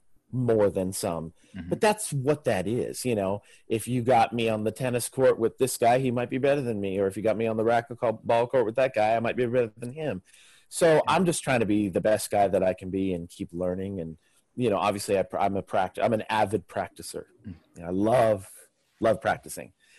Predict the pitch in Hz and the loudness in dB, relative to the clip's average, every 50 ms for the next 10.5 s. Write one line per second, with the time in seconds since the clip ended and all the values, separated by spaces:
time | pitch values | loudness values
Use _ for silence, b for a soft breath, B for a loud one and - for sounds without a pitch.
0 | b b b 101 92 90 87 87 87 - 104 107 92 85 87 78 95 98 95 - | b b b -8 -6 -6 -6 -8 -10 -8 -6 -4 -4 -2 -2 -2 -2 -4 -4 -6
1 | - 92 90 90 87 80 92 92 92 95 92 98 101 - - 85 85 82 82 - | -8 -6 -6 -4 -2 -2 0 0 2 2 2 0 -2 -2 -6 -10 -10 -12 -12 -14
2 | - 90 82 82 85 82 90 95 98 101 101 90 101 104 98 95 - 98 92 92 | -14 -14 -10 -8 -6 -4 -2 0 2 2 2 0 0 -2 -4 -4 -4 -6 -6 -4
3 | 98 104 101 92 87 80 - _ - _ _ _ _ _ _ _ _ _ _ _ | -4 -4 -4 -6 -6 -8 -10 _ -20 _ _ _ _ _ _ _ _ _ _ _
4 | _ _ _ - 131 127 - 135 120 113 131 107 104 104 82 95 104 - - - | _ _ _ -2 -2 0 0 0 -2 0 0 0 0 0 -2 -2 -6 -8 -6 -4
5 | 120 117 107 - _ - 104 107 110 120 110 104 98 92 - - 107 95 82 92 | -4 -4 -4 -6 _ -14 -10 -4 -2 0 2 2 0 0 0 2 2 2 2 2
6 | 92 95 95 98 98 98 92 90 87 85 - - 85 87 90 87 87 87 85 76 | 0 0 -2 -4 -2 0 0 2 0 0 -4 -6 -8 -8 -6 -4 -2 -2 -2 -2
7 | 85 87 85 85 85 85 - - - - - - b b b b b b b b | -4 -6 -6 -6 -6 -8 -10 -14 -16 -16 -16 -16 b b b b b b b b
8 | b b b b b b b b b _ _ _ - 131 147 131 113 110 117 113 | b b b b b b b b b _ _ _ -2 2 4 4 4 4 4 2
9 | 113 - 131 120 107 101 98 98 95 95 92 90 - - 104 101 98 - 107 95 | 0 0 0 0 2 2 0 0 -2 -6 -8 -8 -4 -2 -2 -2 -2 -2 -4 -4
10 | 82 - - 104 98 95 95 92 92 | -4 -6 -4 -4 -2 -2 -2 0 0